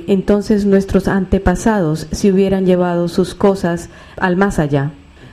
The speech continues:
Pero no, amados, incluso ellos, cuando murieron, dejaron atrás todas sus pertenencias y adicionalmente dejaron su cuerpo।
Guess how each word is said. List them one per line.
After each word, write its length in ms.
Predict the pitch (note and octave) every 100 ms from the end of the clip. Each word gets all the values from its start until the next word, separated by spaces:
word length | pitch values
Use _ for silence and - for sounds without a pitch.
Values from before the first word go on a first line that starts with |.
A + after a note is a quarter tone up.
| -
Pero 220 | G3 F#3+ F3+
no, 260 | F#3 F3 F3
amados, 600 | E3+ E3 D#3+ E3 E3 - - - - G3+
incluso 680 | F#3+ A3+ A#3+ A3+ F3+ E3+ -
ellos, 580 | G3+ G3 F#3+ F3 E3+ - - -
cuando 300 | G3 F#3+ F#3
murieron, 580 | F#3 F#3+ G3 F#3+ F#3 F3+ F#3
dejaron 540 | G3+ G#3 G#3 G#3 G3+ -
atrás 520 | F#3+ F3+ G3+ F#3+ F3+ - -
todas 300 | A3 A3+ A3+
sus 220 | G3+ -
pertenencias 880 | F3+ D#3+ E3 E3+ E3+ E3+ F3 E3 - - - - G#3
y 260 | G3+ F#3+ -
adicionalmente 1080 | F#3+ F#3 F3+ F#3 F3+ F#3 G3+ G3 G3 F#3 -
dejaron 420 | F#3 F#3 F#3 F#3
su 240 | F3+ F#3 -
cuerpo। 460 | F3 D#3+ D#3+ D#3+